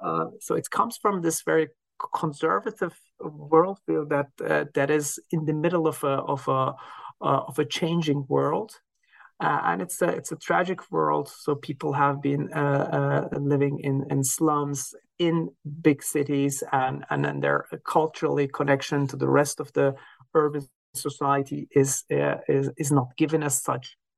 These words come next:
Uh, and so forth. And it's a, it's, it's, it's a remarkable example, I think, uh, how, again, a co-, uh, uh, something, a source like song lyrics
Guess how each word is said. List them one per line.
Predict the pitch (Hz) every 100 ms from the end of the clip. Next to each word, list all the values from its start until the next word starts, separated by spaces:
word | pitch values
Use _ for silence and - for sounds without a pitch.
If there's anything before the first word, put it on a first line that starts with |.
| _ _ -
Uh, | 143
and | 151 147
so | 135
forth. | 151 143
And | 160 160
it's | - 170
a, | 156 -
it's, | - -
it's, | 156 160
it's | 156
a | 151
remarkable | 151 147 143 151 - 139
example, | 139 131 131 131 135 135 -
I |
think, | 127 127 127 - 147
uh, | 135
how, | - 135 139
again, | 139 135 143 139
a | 139
co-, | - -
uh, | 151 139 131 - 151
uh, | -
something, | 147 151 139 139 139 139
a |
source | - 147 147 135
like | 143 139
song | - 160 156 165
lyrics | 156 143 143 131 -